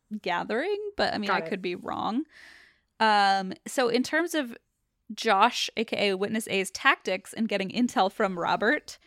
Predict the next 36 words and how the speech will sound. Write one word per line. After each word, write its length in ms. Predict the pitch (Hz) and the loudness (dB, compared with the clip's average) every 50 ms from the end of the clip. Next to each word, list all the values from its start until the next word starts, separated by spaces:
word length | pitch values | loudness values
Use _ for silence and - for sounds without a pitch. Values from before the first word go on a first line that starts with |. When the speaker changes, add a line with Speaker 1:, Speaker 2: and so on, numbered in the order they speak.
| _ _ _ | _ _ _
Speaker 1:
getting 300 | - 185 185 185 180 180 | -4 -4 -2 -4 -4 -2
the, 300 | 180 175 170 175 - - - _ _ _ _ | -2 -2 -2 -2 -4 -6 -10 _ _ _ _
the 120 | - 233 | -10 -10
tea, 400 | - - 214 196 175 190 233 285 - - - - - _ _ | -6 -6 -6 -6 -4 -4 -6 -6 -8 -12 -18 -20 -20 _ _
he 440 | _ - - 269 254 247 247 247 - - | _ -8 -6 -4 -4 -2 -4 -6 -4 -2
just 280 | - 269 285 - - | 0 0 0 0 2
Speaker 2:
<laughs> 60 | - | 2
Speaker 1:
kept 180 | - 302 - - | 2 2 2 0
saying 500 | - - 240 226 269 320 294 233 208 196 | -2 0 2 4 4 2 2 0 -2 2
that 360 | 190 208 196 196 196 - - - _ _ | 4 6 6 6 4 2 -2 -6 _ _
they 120 | - 240 | -8 -8
had 240 | 226 - - 302 294 - | -4 0 0 0 0 0
to 100 | 330 285 | -2 -2
look 240 | 254 254 247 - | 0 -2 0 2
out 220 | 240 220 240 277 269 | 2 2 2 2 0
for 180 | - - 254 | -4 -4 -4
each 180 | 240 214 - - | -4 -4 -2 0
other 440 | 214 185 - 165 160 151 110 131 - - | 0 0 0 0 -2 -2 -2 -4 -4 -4
and 360 | - 220 214 208 196 185 - - _ _ _ _ _ | -4 -2 -2 -2 -4 -6 -10 -18 _ _ _ _ _
they 120 | - 226 220 | -6 -6 -4
built 360 | 190 214 208 220 240 - - | -2 -4 -4 -4 -4 -4 -6
a 40 | 240 | -4
bond 380 | 208 190 180 185 226 247 233 208 | -2 0 0 0 0 0 0 0
on 180 | 180 180 180 | 0 0 0
that. 320 | 180 175 175 185 185 - - _ _ _ - | -2 -2 -2 -2 -4 -4 -8 _ _ _ -4
And 160 | 214 233 214 | -2 0 0
that's 280 | 196 196 214 - - | 0 0 -2 -2 -6
literally 360 | 208 196 190 196 202 202 202 185 | -4 -4 -2 -2 -2 -2 0 2
all 220 | 180 185 185 190 | 2 2 2 2
he 120 | 220 226 190 | 0 -4 -4
did. 340 | 190 185 190 202 214 208 - | -2 -2 -2 -2 -4 -6 -6
And 340 | - 190 185 185 190 185 | -6 -6 -6 -6 -8 -8
the 80 | 190 - | -10 -8
guy 220 | - - 78 - | -6 -4 -4 -2
was 160 | - - - - | -2 -4 -4 -4
like, 140 | - - | -6 -6